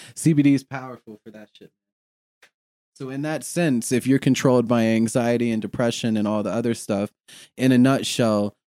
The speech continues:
it'll make you feel lifted, because being not controlled by that shit's not normal for people that are controlled by that shit. And you, you know, a lot of y'all people,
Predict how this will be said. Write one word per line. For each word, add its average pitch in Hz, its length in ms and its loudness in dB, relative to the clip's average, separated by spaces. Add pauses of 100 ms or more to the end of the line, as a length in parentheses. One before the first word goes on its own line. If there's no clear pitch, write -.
(120)
it'll 127 160 2
make 120 240 0
you 117 80 -2
feel 113 220 0
lifted, 123 340 0
because 117 440 -2
being 120 500 0
not 127 300 -4
controlled 110 500 -4
by 104 160 -2
that 104 220 -2
shit's - 280 -4
not 110 240 0
normal 117 380 2
for 113 140 -8
people 107 280 -6
that 104 140 -4
are 104 180 -4
controlled 110 500 2
by 98 200 0
that 95 220 -2
shit. - 360 0 (640)
And 107 640 0
you, 110 380 2
you 113 220 6
know, 117 180 4
a - 20 2
lot 117 200 2
of 117 80 2
y'all 113 180 2
people, 107 600 2